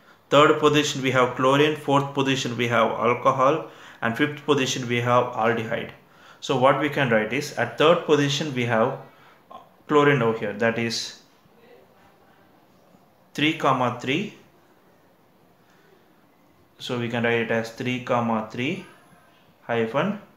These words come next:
dichloro. Is it clear? Now coming to the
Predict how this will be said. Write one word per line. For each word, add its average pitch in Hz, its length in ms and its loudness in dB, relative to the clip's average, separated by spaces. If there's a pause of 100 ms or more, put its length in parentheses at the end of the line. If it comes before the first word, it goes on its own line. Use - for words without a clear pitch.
(600)
dichloro. 127 960 0 (1900)
Is 123 100 -12
it 127 120 -8
clear? 135 300 -2 (560)
Now 120 140 -4
coming 143 380 -2
to 147 100 -2
the 117 320 0